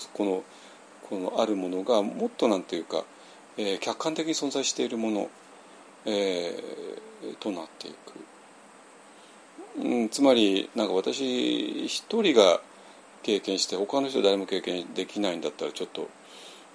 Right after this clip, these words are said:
ちょっとね、かなりあれだけども、あの、そうではない。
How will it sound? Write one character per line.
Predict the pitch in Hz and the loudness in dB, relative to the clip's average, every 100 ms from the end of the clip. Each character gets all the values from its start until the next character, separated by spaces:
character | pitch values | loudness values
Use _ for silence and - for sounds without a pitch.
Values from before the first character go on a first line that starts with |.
| - - | -10 -4
ち | 98 | -2
ょ | |
っ | |
と | 101 | -2
ね、 | 85 78 | -2 -4
か | 82 | -6
な | 78 | -6
り | 67 78 | -8 -8
あ | |
れ | - | -8
だ | - | -10
け | - | -14
ど | - | -12
も、 | - 50 - - - - - - - - | -12 -12 -14 -20 -20 -20 -20 -20 -8 -2
あ | |
の、 | 120 120 | 0 0
そ | - 160 | 2 2
う | |
で | 101 | 2
は | 82 71 | -2 -6
な | |
い。 | 73 | -10